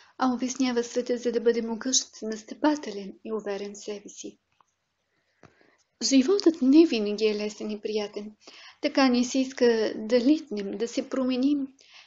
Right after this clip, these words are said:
да разбием оковите на тленното. Но сме фатално обвързани и неизменно оставаме на земята. И до кога ще се примирявате с това?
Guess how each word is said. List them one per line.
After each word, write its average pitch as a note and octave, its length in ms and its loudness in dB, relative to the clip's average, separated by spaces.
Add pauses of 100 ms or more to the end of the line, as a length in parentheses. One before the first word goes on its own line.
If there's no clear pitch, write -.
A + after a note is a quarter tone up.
(140)
да C#4 140 0
разбием E4+ 480 6
оковите D#4+ 500 6
на G3+ 120 -8
тленното. G#3+ 640 -4 (800)
Но A#3+ 80 -4
сме B3 200 -2
фатално C4+ 560 2
обвързани G#3 680 -2
и A3 40 2
неизменно A3+ 520 0
оставаме G#3+ 680 -4 (300)
на B3 180 4
земята. G#3+ 600 0 (960)
И A#3+ 420 0 (360)
до B3 160 -2
кога C4 380 0
ще - 220 -2
се G#3+ 180 -6
примирявате G#3+ 600 0
с - 120 -10
това? A#3 340 -6